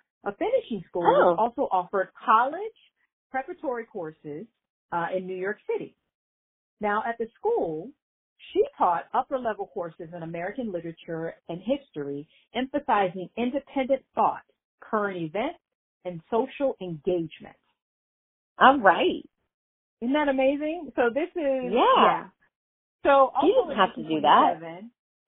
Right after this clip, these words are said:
Speaker 1: she established Valkill Industries with Cook Dickerman and Carolyn O'Day, three friends she met through her activities in the women's division of the New York State Democratic Party. It was located on the
Speaker 2: Okay.
Speaker 1: banks of, of the stream that flowed through the Roosevelt family estate in Hyde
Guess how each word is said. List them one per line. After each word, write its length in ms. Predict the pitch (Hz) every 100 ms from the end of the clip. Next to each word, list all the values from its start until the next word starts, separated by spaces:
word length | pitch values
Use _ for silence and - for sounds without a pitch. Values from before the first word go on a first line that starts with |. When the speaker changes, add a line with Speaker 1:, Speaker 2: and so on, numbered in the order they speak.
| - - _ -
Speaker 1:
she 80 | - 294
established 760 | 269 - 247 285 240 202 202 175
Valkill 640 | 202 226 285 - 269 233
Industries 580 | 214 233 208 - 180 170
with 200 | 160 170
Cook 260 | - 220 220
Dickerman 420 | 190 175 180 170
and 120 | 170 165
Carolyn 460 | 233 208 185 170
O'Day, 500 | 170 165 220 226 175 -
three 160 | 233
friends 280 | 226 214 190 -
she 60 |
met 240 | 196 180 -
through 120 | 180
her 140 | 180
activities 540 | 165 - 233 196 180 175 -
in 120 | 175
the 80 | 170
women's 360 | 170 247 233 185
division 400 | 160 170 156 160
of 80 | 151
the 80 | 170
New 160 | 185
York 180 | 185 180 _
State 220 | 180 175
Democratic 500 | 160 156 160 156 _
Party. 480 | - 196 147 208 - _ _ _ _
It 100 | 208
was 120 | 196 180
located 500 | 220 - - 220 220
on 120 | 190
the 60 | 190
Speaker 2:
Okay. 80 |
Speaker 1:
banks 300 | 180 185 -
of, 120 | 196 175 _ -
of 180 | 185 165
the 120 | 165 -
stream 380 | 226 240 220 185
that 120 | 175 -
flowed 280 | 202 196 190
through 160 | 202 185
the 80 |
Roosevelt 560 | 170 190 220 214 202 -
family 360 | 208 190 196 214
estate 440 | 226 _ 147 156 -
in 80 |
Hyde 300 | 165 170 190